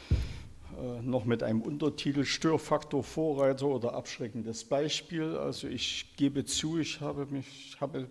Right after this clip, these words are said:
mich schwer getan mit diesem Thema, äh, und muss wohl damit leben, dass ich vielleicht nicht, äh,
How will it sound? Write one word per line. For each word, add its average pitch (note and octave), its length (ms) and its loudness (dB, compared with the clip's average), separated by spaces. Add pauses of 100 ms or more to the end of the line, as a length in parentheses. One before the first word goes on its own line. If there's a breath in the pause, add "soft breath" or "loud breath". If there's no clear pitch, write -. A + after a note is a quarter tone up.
(120)
mich - 160 -4
schwer A2+ 240 2
getan A#2 420 -2
mit C3 140 -6
diesem C3+ 300 -8
Thema, C#3+ 400 -6 (680 loud breath)
äh, B2 180 2
und A#2+ 340 -2
muss C#3+ 240 2
wohl C3+ 160 0
damit B2+ 320 2
leben, C#3+ 400 2
dass B2+ 200 -2
ich B2 200 -2
vielleicht A#2+ 500 2
nicht, - 380 0
äh, A2+ 500 0